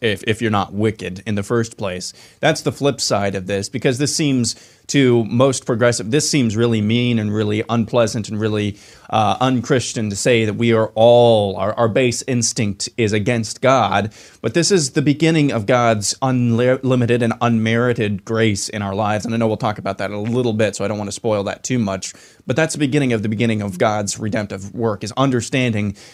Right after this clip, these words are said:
that our basic posture, if we are left to our own devices amongst ourselves without God's law, we are not going to be better off in the long run. We're going to be dead.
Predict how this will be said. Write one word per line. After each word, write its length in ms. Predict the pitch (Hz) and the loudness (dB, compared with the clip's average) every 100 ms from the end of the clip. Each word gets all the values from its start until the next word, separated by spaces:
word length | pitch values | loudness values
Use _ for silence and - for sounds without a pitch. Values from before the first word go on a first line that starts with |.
| - _ - | -20 _ -4
that 280 | 127 123 - _ | 0 0 -2 _
our 160 | 127 147 | 2 2
basic 720 | 139 139 135 127 - - _ _ | 4 2 0 -4 -6 -20 _ _
posture, 760 | - 127 120 - - 104 92 - | -2 -2 -2 -8 -10 -6 -6 -4
if 180 | 131 151 | -4 2
we 120 | 143 | 4
are 100 | 120 | 4
left 300 | 131 131 - | 4 2 0
to 140 | 127 | 0
our 140 | 113 - | 0 0
own 240 | 117 120 113 | 0 0 0
devices 540 | 104 104 113 - 104 | 0 0 0 -2 -6
amongst 360 | 104 117 113 120 | -4 -4 -4 -2
ourselves 560 | 110 - 123 110 104 | -2 0 0 0 -2
without 400 | 107 123 117 117 - - _ - | -4 -2 -2 -2 -8 -20 _ -4
God's 400 | 117 110 107 104 | -2 0 -2 -2
law, 320 | 113 131 104 | 0 0 0
we 120 | 104 | 0
are 220 | 131 117 | 0 0
not 240 | 113 117 127 | 0 0 -2
going 280 | 113 107 104 | -4 -4 -4
to 60 | |
be 300 | 101 101 98 - - 120 | -6 -6 -8 -12 -14 -2
better 400 | 117 113 110 104 | 2 4 2 0
off 420 | 90 92 - - _ 127 | -2 -4 -14 -20 _ -4
in 100 | 110 | -2
the 100 | 101 | 0
long 340 | 98 101 101 | 0 0 -2
run. 360 | 101 87 95 - - - | -4 -6 -8 -10 -8 -6
We're 100 | 127 | -2
going 200 | 127 147 | 0 2
to 40 | 117 | 0
be 140 | 104 | -2
dead. 400 | 98 113 110 92 | -2 -2 -2 -4